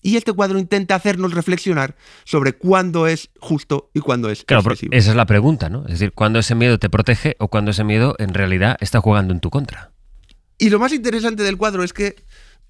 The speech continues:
Speaker 1: claro, lo lógico sería que, que fuera un cuadro heroico, ¿no? Esta mujer ha decidido acercarse a Dios y dejarlo todo, y por lo tanto va muy decidida hacia su destino, a la barca.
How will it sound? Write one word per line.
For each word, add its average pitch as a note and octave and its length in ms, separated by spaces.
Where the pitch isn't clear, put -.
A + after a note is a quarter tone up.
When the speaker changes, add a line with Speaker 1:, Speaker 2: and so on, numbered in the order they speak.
Speaker 1:
claro, F#3 220
lo B2 60
lógico F3+ 380
sería F3 460
que, C3+ 280
que A#2 100
fuera B2 200
un D#3 60
cuadro D3 240
heroico, C3 340
¿no? C3+ 140
Esta - 160
mujer C#3 260
ha C3+ 60
decidido C3+ 560
acercarse C3 500
a B2+ 40
Dios E3 240
y A#2+ 40
dejarlo D3 420
todo, G3+ 380
y B2+ 80
por A2+ 120
lo A2 100
tanto B2 240
va B2 100
muy D3 200
decidida C#3 580
hacia - 240
su C3 120
destino, D#3+ 540
a A#2+ 80
la G#2+ 100
barca. A2+ 420